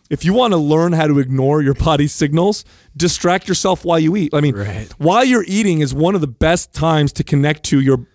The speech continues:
Speaker 1: to food and your body, to connect at least the way that food affects your body and to connect your emotional state with your food. And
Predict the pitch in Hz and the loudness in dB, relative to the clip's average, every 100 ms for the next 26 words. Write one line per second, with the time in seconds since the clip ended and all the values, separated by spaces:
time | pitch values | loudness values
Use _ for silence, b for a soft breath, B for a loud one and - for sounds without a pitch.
0 | - - 131 - 160 147 143 131 120 165 | -8 -4 -2 2 2 2 0 -2 0 0
1 | 185 127 - - 151 151 - 151 151 - | 0 -2 -6 -2 0 0 0 -2 -2 -2
2 | 131 147 143 139 - 131 127 - b b | 0 2 2 0 0 2 2 -2 b b
3 | b b - - 196 - 175 151 143 143 | b b -8 -2 -2 -2 -2 2 2 0
4 | 156 180 202 190 170 143 143 147 139 143 | 0 0 0 -2 -2 -4 -2 0 0 2
5 | 214 - 151 - 139 127 135 127 - 120 | 2 0 -4 0 0 0 0 -2 0 -2
6 | 123 110 110 b b b b 160 147 147 | 0 0 -2 b b b b -2 0 2
7 | 143 | 0